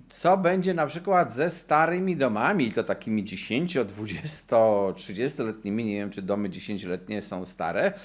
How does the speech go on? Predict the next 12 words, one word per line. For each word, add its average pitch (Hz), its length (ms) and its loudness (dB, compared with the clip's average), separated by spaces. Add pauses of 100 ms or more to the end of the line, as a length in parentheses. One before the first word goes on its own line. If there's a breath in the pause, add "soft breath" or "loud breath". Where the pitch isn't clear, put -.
(200 loud breath)
w - 100 -20
perspektywie 156 1000 -2 (360)
pakietu 147 840 0
Fit 156 260 -6
for 104 340 0
fifty-five, 139 760 -4
czyli 113 200 -6
tej 92 320 -6
walki 113 520 0
o 92 40 -2
oszczędność 98 680 -6
energii, 127 640 -4